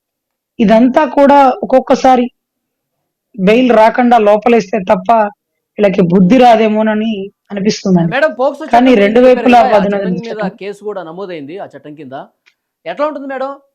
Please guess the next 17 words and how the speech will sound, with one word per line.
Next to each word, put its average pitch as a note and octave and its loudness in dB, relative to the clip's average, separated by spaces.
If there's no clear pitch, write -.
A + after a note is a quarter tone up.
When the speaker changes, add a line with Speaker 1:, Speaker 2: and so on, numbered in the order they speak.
Speaker 1:
సార్, B3 4
ఆ A#3+ 4
చట్టం G#3+ 2
అంటే A#3+ 4
మైనర్ G#3+ 2
పిల్లల A3 2
మీద G3+ 0
జరుగుతున్న F#3+ 0
దాడులకి F#3+ 0
త్రీ B3 4
సెవెంటీ A3+ 2
సిక్స్ F#3 -6
రేప్ F#3 0
కేసులకి F#3+ -4
చాలా F#3+ 0
తేడా F#3+ 2
ఉంటుందండి. F3 -6